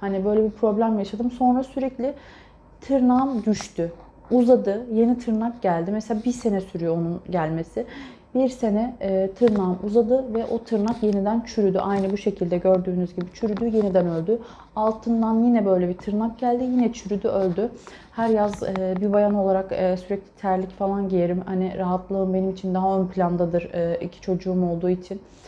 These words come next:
E, rahat terlikler giymeye çalışırım. E, ama çok problem oluyor. Görüntü olarak, estetik olarak çok kötü oluyordu ve bunun çözümünü bir türlü bulamamıştım. Şöyle ki birçok doktora gittim. Mantar olduğumu düşündüm, hani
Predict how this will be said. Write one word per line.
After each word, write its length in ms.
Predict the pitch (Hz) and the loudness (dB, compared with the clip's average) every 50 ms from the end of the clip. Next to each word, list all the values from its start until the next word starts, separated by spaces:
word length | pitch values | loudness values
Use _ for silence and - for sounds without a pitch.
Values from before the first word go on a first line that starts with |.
| - - - - - - - - | -20 -20 -20 -20 -20 -20 -12 -6
E, 240 | 185 185 185 185 185 | -2 0 0 0 0
rahat 300 | 214 208 240 240 240 - | 2 2 2 2 2 2
terlikler 460 | 240 208 196 202 196 - - 202 202 | 2 4 4 2 0 0 0 0 0
giymeye 420 | 190 185 180 180 175 175 170 170 | 0 0 0 0 0 0 -2 -4
çalışırım. 520 | 175 - 175 165 170 - - 185 196 220 247 - - - - - - - - - - - | -6 -4 -4 -4 -4 -6 -8 -8 -8 -8 -10 -12 -18 -20 -20 -20 -20 -20 -20 -18 -10 -6
E, 300 | 196 190 185 185 190 190 185 | -4 -2 0 0 -2 -2 0
ama 200 | 208 220 226 220 | 0 0 0 0
çok 220 | - 233 226 - | -2 -4 -4 -2
problem 380 | - 214 202 190 190 208 208 202 | 0 2 2 2 2 2 2 4
oluyor. 200 | 190 180 180 180 | 4 4 4 4
Görüntü 380 | 190 190 190 196 196 - 214 | 4 4 4 2 0 -2 -2
olarak, 360 | 202 190 190 185 190 185 190 | 0 2 2 2 2 0 0
estetik 400 | 196 185 185 - 214 202 - - | -4 -4 -2 -4 -6 -6 -6 -4
olarak 260 | 202 185 185 185 185 - | -2 -2 -2 -2 -2 -4
çok 200 | - 220 208 - | -8 -10 -6 -4
kötü 220 | 208 202 - - | -6 -4 -2 -2
oluyordu 360 | 208 202 190 185 185 202 214 | 0 2 2 2 4 4 4
ve 200 | 214 220 196 196 | 4 2 2 2
bunun 280 | 214 220 220 220 208 220 - | 0 2 2 0 0 -4 -2
çözümünü 460 | - 220 208 196 202 208 214 220 208 | -2 -2 0 0 0 -2 -2 -2 -2
bir 60 | 220 | -4
türlü 320 | 220 - 220 202 208 208 | -2 -2 -2 -2 0 0
bulamamıştım. 640 | 202 202 202 196 190 175 165 165 - - - 214 226 | 0 0 2 2 0 -2 -2 -4 -8 -8 -8 -8 -8
Şöyle 340 | - - 208 202 190 180 185 | -4 -2 -2 -2 -2 -2 -4
ki 120 | - 214 220 - - - - - - | -8 -10 -10 -10 -12 -16 -16 -12 -6
birçok 400 | 180 196 208 208 - 214 220 - | -4 -4 -2 -2 -2 -4 0 -2
doktora 320 | 196 190 - - 190 196 | -2 -2 -2 -2 0 0
gittim. 380 | 190 180 170 - - 185 208 220 - - - - - - - - _ | 0 -2 -4 -4 -4 -4 -4 -4 -8 -14 -20 -20 -20 -20 -20 -14 _
Mantar 580 | - 185 190 196 202 208 214 208 208 233 226 233 | -4 -2 0 0 0 0 -2 -2 -2 -2 0 0
olduğumu 560 | - - 185 185 185 180 190 185 185 185 180 | 0 2 2 2 2 2 2 2 2 2 2
düşündüm, 500 | 170 160 - - - - 151 147 147 151 151 | 0 -2 -6 -10 -12 -10 -10 -8 -8 -8 -8
hani 220 | 165 147 147 151 | -8 -10 -10 -10